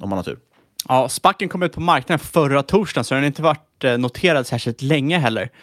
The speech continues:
Speaker 2: Så att, eh, äntligen, tidiga på bollen.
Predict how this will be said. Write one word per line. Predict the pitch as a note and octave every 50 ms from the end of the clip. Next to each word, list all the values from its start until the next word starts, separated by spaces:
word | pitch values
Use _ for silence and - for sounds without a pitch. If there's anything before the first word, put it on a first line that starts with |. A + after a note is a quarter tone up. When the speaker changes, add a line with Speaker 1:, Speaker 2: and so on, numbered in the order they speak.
| - _ _
Speaker 2:
Så | - - C#3
att, | C3 A#2+ - - - -
eh, | B2 - - - - - _ _ _ - - _
äntligen, | - G#3 F#3 E3 - A#3 E3 -
tidiga | - - G3 F3 D3 D#3+ E3 D#3
på | E3
bollen. | C#3+ F#3 G#3+ A3 D#3+ A#2+ A2